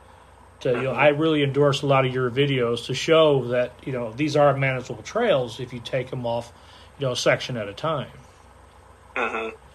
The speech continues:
Speaker 1: So, and then lo and behold,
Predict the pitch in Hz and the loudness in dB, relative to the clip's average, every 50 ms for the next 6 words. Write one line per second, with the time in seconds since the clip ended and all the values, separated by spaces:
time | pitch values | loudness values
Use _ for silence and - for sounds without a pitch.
0 | - - - - - - - - - - - - - - - - - 143 131 127 | -20 -20 -20 -20 -20 -20 -20 -20 -20 -20 -20 -20 -16 -12 -4 0 2 2 4 4
1 | 127 123 123 127 135 135 - - - - - - - - - - - 156 151 147 | 4 2 2 0 -2 -6 -12 -18 -20 -20 -20 -20 -20 -20 -12 -6 -4 -4 0 2
2 | 147 156 151 151 147 147 147 143 143 143 165 156 156 165 165 160 151 147 156 139 | 4 4 4 4 2 0 -4 -6 -6 -6 -2 2 4 6 6 4 4 2 2 2
3 | 143 143 143 139 139 139 139 | 4 4 4 4 2 0 -2